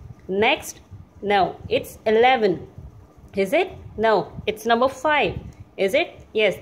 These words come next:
this is number sixteen, so we will circle the same. Now here, where is sixteen?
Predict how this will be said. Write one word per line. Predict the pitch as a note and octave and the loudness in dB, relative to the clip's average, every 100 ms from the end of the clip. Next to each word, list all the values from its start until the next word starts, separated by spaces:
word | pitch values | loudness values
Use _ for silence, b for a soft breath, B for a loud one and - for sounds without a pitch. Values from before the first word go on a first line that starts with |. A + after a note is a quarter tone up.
| - | -8
this | G#3+ | -6
is | D4 C4 | -6 -2
number | A3 G3+ | 0 0
sixteen, | A3+ D4 C#4+ D#4 | -2 -4 -4 -4
so | D4+ A3+ | -2 2
we | G3 | 2
will | G3+ A#3 | 2 2
circle | A#3 G#3+ A3+ A#3 | 0 0 2 2
the | C4 | 0
same. | - A3 E3+ - - - _ - - _ - - | 0 0 0 -6 -14 -20 _ -20 -20 _ -20 -6
Now | G3 G#3+ | 0 0
here, | A3+ C4 D4+ D#4 - - | 2 2 2 0 -12 -10
where | F#3+ A3 | 0 2
is | C#4 - | 2 0
sixteen? | D4 - D#4 D#4+ | -6 -2 -2 -2